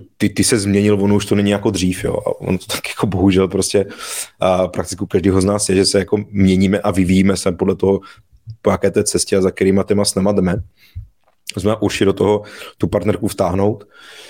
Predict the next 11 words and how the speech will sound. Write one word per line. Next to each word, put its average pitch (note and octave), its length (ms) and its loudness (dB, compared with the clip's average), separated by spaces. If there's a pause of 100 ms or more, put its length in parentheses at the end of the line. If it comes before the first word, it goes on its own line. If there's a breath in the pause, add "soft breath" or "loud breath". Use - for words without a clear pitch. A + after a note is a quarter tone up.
(420 loud breath)
<coughs> - 880 -2
Dobrý G#2+ 280 2
je G#2+ 140 4
mít G#2 220 -2
i G#2+ 60 2
třeba A2 260 2
řadu G2+ 260 2 (800 loud breath)
těch - 120 -2
společných G2 460 0
snů, E2+ 160 -4
protože F#2 340 0